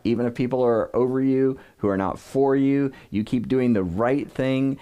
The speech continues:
and God will make sure that everything turns out correctly for you in the end. But in Second Peter, he is countering the false teaching of these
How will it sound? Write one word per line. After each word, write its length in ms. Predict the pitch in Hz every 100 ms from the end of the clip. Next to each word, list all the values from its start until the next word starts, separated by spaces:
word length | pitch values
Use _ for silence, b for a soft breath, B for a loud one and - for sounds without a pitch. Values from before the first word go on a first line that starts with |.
| B
and 340 | B 95 92 85
God 540 | 127 117 104 92 90
will 140 | 95 98
make 200 | 92 90
sure 280 | - 98
that 200 | 90 90 -
everything 540 | 87 90 92 90 87
turns 340 | 87 98 87 85
out 500 | 85 82 - - -
correctly 600 | - 90 87 85 - 80
for 180 | - 87
you 300 | 85 80 -
in 180 | 85 80
the 140 | 78
end. 360 | - 110 82 69
But 200 | 92 92
in 180 | 101 101
Second 520 | - 165 185 170 165
Peter, 520 | - 95 87 82 92 B B B B B B -
he 360 | - 147 151
is 260 | - 113 -
countering 800 | - - 160 180 - 107 95 95
the 100 | 92
false 460 | - 117 127 -
teaching 600 | - 131 131 - 101 95 - -
of 400 | 120 127 120 117 B B
these 500 | - 101 107 101 95